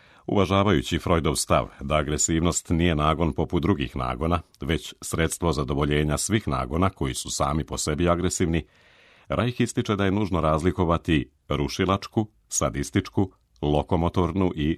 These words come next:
seksualnu agresivnost. Međutim, nasuprot Freudu, on na primjeru seksualne agresivnosti ukazuje kako agresivnost postaje i poseban nagon. Naime, uskraćivanjem zadovoljenja agresivnoj seksualnosti,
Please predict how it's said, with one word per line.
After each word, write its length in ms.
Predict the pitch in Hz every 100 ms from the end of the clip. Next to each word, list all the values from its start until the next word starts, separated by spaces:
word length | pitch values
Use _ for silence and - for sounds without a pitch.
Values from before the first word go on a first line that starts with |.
| -
seksualnu 680 | - 98 - - 67 64 64
agresivnost. 800 | 64 78 - 57 50 - - - _ _ _ - - - - - -
Međutim, 540 | 107 143 139 104 82
nasuprot 540 | 76 113 131 87 78
Freudu, 380 | - 80 78 95
on 240 | 101 101 98
na 160 | 82 80
primjeru 400 | 80 82 87 71
seksualne 560 | 92 98 - 67 64
agresivnosti 680 | 64 65 - 85 110 - 104
ukazuje 540 | 90 - 95 110 101
kako 400 | - - 131 -
agresivnost 760 | 90 64 64 - 80 104 - -
postaje 540 | 78 78 - 110 92
i 40 | 80
poseban 540 | - 90 - 98 95
nagon. 420 | 71 58 55 55 - _ _ _ - - - - -
Naime, 220 | 110 110
uskraćivanjem 760 | 85 - 82 101 104 101 76
zadovoljenja 680 | 71 76 73 73 73 78 69
agresivnoj 580 | 60 73 78 - 69 62
seksualnosti, 880 | - 69 - 67 76 85 87 -